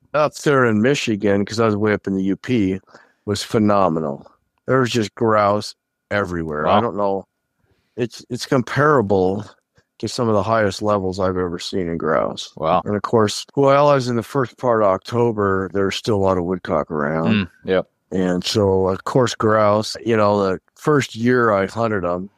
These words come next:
Speaker 1: maybe it was the second, I didn't think it was that big of a deal. I shot quite a few. I got lucky. I had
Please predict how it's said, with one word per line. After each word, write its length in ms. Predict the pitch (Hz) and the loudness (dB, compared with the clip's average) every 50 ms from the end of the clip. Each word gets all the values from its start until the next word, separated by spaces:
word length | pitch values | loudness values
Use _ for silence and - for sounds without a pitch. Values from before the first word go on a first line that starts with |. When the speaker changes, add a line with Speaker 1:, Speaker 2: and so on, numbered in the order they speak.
| _ _ _ _ - | _ _ _ _ -2
Speaker 1:
maybe 240 | 120 123 120 110 | 0 0 0 0
it 60 | 98 73 | -2 -2
was 120 | 85 87 | -4 -6
the 60 | 92 85 | -8 -8
second, 600 | - - - 113 101 - - 90 90 98 - - - _ _ _ _ _ _ _ _ _ _ - | -6 -2 -2 -2 -2 -2 -2 -4 -4 -4 -6 -12 -20 _ _ _ _ _ _ _ _ _ _ -4
I 120 | - 120 135 | 0 2 2
didn't 200 | 143 139 110 95 | 4 2 2 2
think 180 | - 117 110 - | 0 -2 -2 -2
it 80 | 101 | -2
was 120 | 87 101 98 | -4 -2 0
that 260 | 113 101 - - 73 | 0 0 -2 -2 -4
big 200 | 80 98 98 92 | -4 -4 -4 -4
of 80 | 98 85 | -4 -6
a 60 | 92 | -6
deal. 300 | 78 - 104 127 156 160 - | -2 0 0 2 2 2 0
I 80 | 87 | 0
shot 320 | 87 - - 110 90 - - | 0 0 0 0 0 0 -2
quite 240 | - 110 104 98 92 | -4 -2 -2 -2 -2
a 40 | 85 | -4
few. 460 | - - - 113 113 117 120 127 120 | -6 -6 -4 -2 0 0 2 2 2
I 80 | 104 95 | 2 0
got 240 | 90 98 90 69 53 | 0 0 -2 -2 -2
lucky. 500 | 95 107 113 123 - - - 127 123 113 | 0 0 0 0 0 -2 -2 0 2 2
I 100 | 98 90 | 2 2
had 200 | 92 95 92 95 | 2 2 0 -2